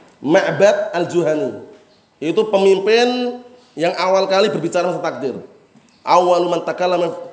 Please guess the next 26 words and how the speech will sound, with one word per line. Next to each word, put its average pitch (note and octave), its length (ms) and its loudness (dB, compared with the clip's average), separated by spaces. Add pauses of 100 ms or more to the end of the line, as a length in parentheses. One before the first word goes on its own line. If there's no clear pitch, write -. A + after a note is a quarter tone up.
(380)
fil E3 160 -2
qadar F3+ 400 4
Ma'bad F3+ 560 -2
Al-Juhani. D3 640 -2 (320)
Ma'bad F3+ 960 0
Al-Juhani D#3 800 0
itu D3 80 -6
pemimpinnya. C#3+ 560 -4 (640)
Mengatakan A3 480 2
bahwasanya A#3 480 2
apa? A3 120 0 (520)
Innal A3 400 0
amra G3+ 320 0
unuf. F3+ 380 -2 (880)
Ewa. C3 480 0 (260)
Bahwasanya G3+ 540 2
Allah A#3+ 180 2
Subhanahu A3+ 240 -2
wa A#3 40 -4
taala B3+ 180 2 (100)
tidak A3+ 400 0
mengetahui G#3+ 720 0
kejadian G3 640 0
kecuali A3 260 0
setelah G#3 600 0 (340)
terjadi. C#3+ 560 -4